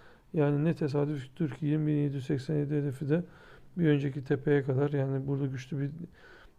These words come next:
e, direnç noktası var. Bu direnç noktası yirmi bir bin beş yüzlerde. Yani yirmi bir bin beş yüz, yirmi bir bin yedi yüz bölgesine kadar burada bir beşinci dalga yaşayabiliriz. Ardından da, e, bir düzeltme süreci tekrar olur.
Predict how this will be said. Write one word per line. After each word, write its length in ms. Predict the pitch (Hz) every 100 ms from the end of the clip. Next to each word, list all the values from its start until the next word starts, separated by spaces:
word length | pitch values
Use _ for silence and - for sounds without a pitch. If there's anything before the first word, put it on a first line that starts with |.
| -
e, 400 | 160 139 131 131 135 131
direnç 360 | 139 143 135
noktası 380 | 139 127 127 127
var. 140 | 147 170 156
Bu 120 | 143
direnç 360 | 147 143 131
noktası 360 | 139 127 131 165
yirmi 360 | 143 143 143 139
bir 180 | 143
bin 140 | 143 139
beş 240 | 139 131
yüzlerde. 400 | 135 131 123 156 175 - - - - -
Yani 200 | 190 175
yirmi 200 | 165 160
bir 160 | 156
bin 160 | 151 151
beş 220 | 147 131
yüz, 100 | 147
yirmi 160 | 147 143
bir 140 | 139
bin 80 | 143
yedi 200 | 143 143
yüz 160 | 139
bölgesine 400 | 139 131 127 131
kadar 280 | 131 135 175 - - - - -
burada 220 | 170 151
bir 120 | 156
beşinci 380 | 151 127 156 143
dalga 400 | 143 131 135 170 160 - - - - - -
yaşayabiliriz. 680 | 170 127 160 139 127 135 170
Ardından 540 | 151 139 139 131 127
da, 140 | 151 156 - - - - - 185
e, 460 | 143 143 139 147 151 - -
bir 280 | - 175 160
düzeltme 400 | 143 143 143 156
süreci 360 | 131 151 127 127
tekrar 300 | 135 127 139
olur. 360 | 131 165 175